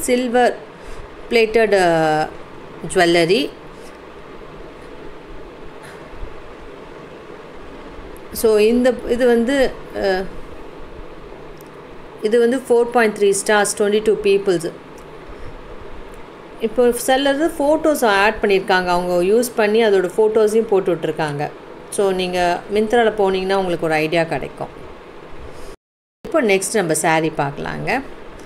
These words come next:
இப்போ சாரீ மால். சாரீ மால்ங்கிறது இது ஒரு பிராண்டு நேம் மிந்த்ரால. இந்த சாரீ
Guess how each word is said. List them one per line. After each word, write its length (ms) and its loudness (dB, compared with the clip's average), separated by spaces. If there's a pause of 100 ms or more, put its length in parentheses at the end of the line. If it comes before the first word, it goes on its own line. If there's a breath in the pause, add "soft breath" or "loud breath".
(760 loud breath)
இப்போ 180 -2 (160)
சாரீ 320 4 (140)
மால். 180 -2 (840)
சாரீ 240 6 (100)
மால்ங்கிறது 440 4
இது 160 6
ஒரு 120 2
பிராண்டு 420 4 (120)
நேம் 200 2 (120)
மிந்த்ரால. 520 2 (720)
இந்த 140 6 (120)
சாரீ 260 6